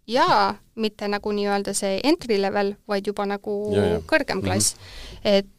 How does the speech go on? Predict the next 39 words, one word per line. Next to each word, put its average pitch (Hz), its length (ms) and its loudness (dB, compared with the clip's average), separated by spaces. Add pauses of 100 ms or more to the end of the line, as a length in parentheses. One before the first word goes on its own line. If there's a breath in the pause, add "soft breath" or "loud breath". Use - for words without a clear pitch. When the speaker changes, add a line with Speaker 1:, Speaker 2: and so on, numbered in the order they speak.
Speaker 1:
äh, 208 280 4
et 220 140 -2
selles 220 300 0
suhtes, 214 340 -2
et, - 300 -6
äh, 202 460 2
ikka 226 540 2
väga 262 240 2
austatakse. 190 840 -2 (480)
Ja 196 420 2 (200)
kui 226 120 0
sa 208 260 4
isegi 208 300 0
lapad 226 300 0
natukene 196 460 -2
neid, 196 320 -2
äh, 190 120 0
Eesti 202 540 0
restoranide 196 680 -2
Speaker 2:
Mhm. - 20 0
Speaker 1:
veiniliste, 240 560 2
Speaker 2:
Mhm. 208 120 -2 (360 loud breath)
Speaker 1:
siis - 220 -4
ikka 214 300 0
nagu 208 260 2
leidub 254 420 0
sealt 196 360 0
natukene 185 580 -4
seda 175 240 -4
Austriat, - 640 -4 (320 soft breath)
aga 208 200 4
mitte 208 200 4
Speaker 2:
Jah. 196 120 6
Speaker 1:
nagu, 196 240 0
noh, 196 200 0
nii 208 160 4
Speaker 2:
Mhm, 202 60 -2
Speaker 1:
palju. 185 300 2
Speaker 2:
mhm. 175 120 -6